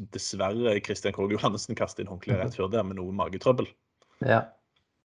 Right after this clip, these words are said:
Speaker 2: Nei, jeg synes det, N M er jo på vei, på riktig vei sånn sett, arrangementsmessig. Eh, med T V-dekning og med,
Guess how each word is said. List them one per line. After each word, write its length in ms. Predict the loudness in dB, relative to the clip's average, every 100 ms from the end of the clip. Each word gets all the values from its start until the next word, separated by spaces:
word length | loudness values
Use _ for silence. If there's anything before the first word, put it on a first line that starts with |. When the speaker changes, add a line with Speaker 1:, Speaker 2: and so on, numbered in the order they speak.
| _ _ _
Speaker 2:
Nei, 200 | 6 8 6
jeg 80 |
synes 200 | 4 -4
det, 1200 | 2 4 6 4 4 4 2 2 2 2 2 2 2
N 160 | 4
M 120 | 4 4
er 100 | 2
jo 0 |
på 160 | 4 4
vei, 480 | 6 6 4 2 2
på 120 | 4 4
riktig 400 | 4 -4 4 6
vei 120 | 6
sånn 220 | 2 -2
sett, 200 | 0 0
arrangementsmessig. 880 | 2 0 0 -2 -2 -4 -2 0 -2 -2 _ _ _ _ _ _ _ _
Eh, 800 | 0 4 4 4 4 4 4 2
med 240 | 2 2 4
T 100 | 6
V-dekning 560 | 6 6 2 0 0 4
og 120 | 4
med, 480 | 6 6 6 4 0